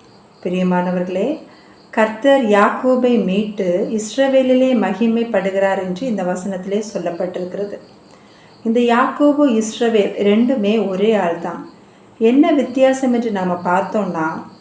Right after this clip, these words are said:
யாக்கோபு என்பது நாம இருக்கிற நிலைமை, அதாவது நம்முடைய அந்த ஆரம்ப நிலையை குறிக்கிறது.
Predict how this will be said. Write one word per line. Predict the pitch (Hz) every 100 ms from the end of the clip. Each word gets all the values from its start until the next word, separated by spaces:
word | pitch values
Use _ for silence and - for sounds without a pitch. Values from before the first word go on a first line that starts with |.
| - - - - - -
யாக்கோபு | 214 247 254 294 285 262
என்பது | 196 196 208 196 196 190
நாம | 208 214 220
இருக்கிற | 220 285 277 285 277
நிலைமை, | 208 180 185 185 180 185
அதாவது | 185 185 180 185 196 240
நம்முடைய | 226 208 202 196
அந்த | 196
ஆரம்ப | 185 208 269 285 277
நிலையை | 233 196 196 196 202
குறிக்கிறது. | 208 196 180 190 185 196 -